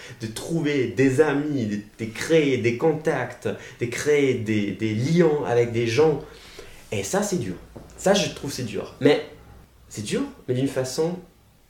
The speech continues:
enrichissante. De, sans aucun doute. Enrichissante dans le sens que il faut vraiment, euh, il faut fracturer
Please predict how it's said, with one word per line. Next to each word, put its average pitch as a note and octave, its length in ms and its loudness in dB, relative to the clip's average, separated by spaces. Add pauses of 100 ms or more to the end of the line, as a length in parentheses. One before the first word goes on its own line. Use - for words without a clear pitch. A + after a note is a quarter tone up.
(220)
enrichissante. A2+ 540 -2 (160)
De, - 180 4 (280)
sans C#3 280 4
aucun C3 220 2
doute. F#2 220 -4 (840)
Enrichissante C#3 540 4
dans C#3+ 80 4
le C3+ 100 4
sens C3 280 -2
que C3 280 -2
il G#2+ 80 -8
faut B2+ 160 -6
vraiment, A#2+ 640 -2
euh, G#2 300 -2 (640)
il - 80 -8
faut C#3+ 140 -10
fracturer D#3 800 -2